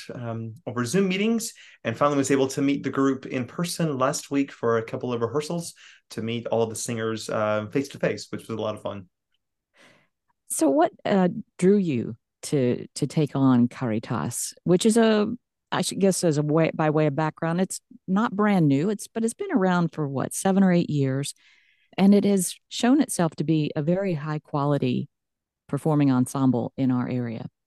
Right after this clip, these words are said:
Speaker 1: Absolutely. So Kathy Youngblood started in two thousand fifteen and, um, brought together a group of singers, uh, highlighting chamber choir music, music for a smaller ensemble to give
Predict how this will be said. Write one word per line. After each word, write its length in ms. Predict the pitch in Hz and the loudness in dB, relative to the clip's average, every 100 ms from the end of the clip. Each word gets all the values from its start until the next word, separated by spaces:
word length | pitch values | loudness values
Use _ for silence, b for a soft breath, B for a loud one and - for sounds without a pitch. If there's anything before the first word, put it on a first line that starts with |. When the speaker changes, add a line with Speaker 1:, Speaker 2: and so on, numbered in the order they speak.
| _ _ - | _ _ -14
Speaker 1:
Absolutely. 420 | 120 - 117 113 | -12 -2 2 2
So 160 | 113 135 | 0 -6
Kathy 480 | - 175 170 127 b b 131 | 0 0 0 -4 b b -4
Youngblood 480 | 139 143 127 127 127 | 0 0 0 0 -2
started 380 | - 131 127 120 | -2 0 0 -6
in 160 | 117 | -10
two 140 | - - | -10 -2
thousand 260 | 120 117 | -2 -2
fifteen 540 | 123 113 - 117 120 117 | -8 -8 -8 -8 -8 -10
and, 420 | 120 110 110 110 | -8 -8 -8 -6
um, 220 | 110 110 - b b _ _ | -6 -6 -14 b b _ _
brought 180 | 156 147 | 0 0
together 480 | 147 143 139 135 131 B B _ | 0 0 2 2 -2 B B _
a 240 | 127 123 120 | -10 -8 -4
group 220 | 165 170 | -4 -4
of 80 | 147 | -2
singers, 680 | 170 151 147 143 - - | 0 0 0 -2 -4 -6
uh, 1080 | 101 - - 107 101 - _ _ _ _ - | -10 -16 -14 -14 -14 -16 _ _ _ _ -8
highlighting 580 | - 180 190 180 156 - | 0 4 6 6 2 0
chamber 380 | - 151 156 156 | -4 -4 -2 -4
choir 300 | - 151 151 | 2 2 2
music, 420 | 151 165 170 - b b _ - | -4 -6 -10 -12 b b _ -6
music 360 | 143 143 113 - - | -4 -2 -6 -10 -4
for 160 | 127 117 | 0 0
a 60 | |
smaller 440 | - - 123 131 120 | -2 -2 0 0 -2
ensemble 600 | 120 - 123 139 143 - B B B | -6 -4 -2 0 -2 -6 B B B
to 100 | - | -10
give 400 | 120 117 113 - | -4 -4 -6 -18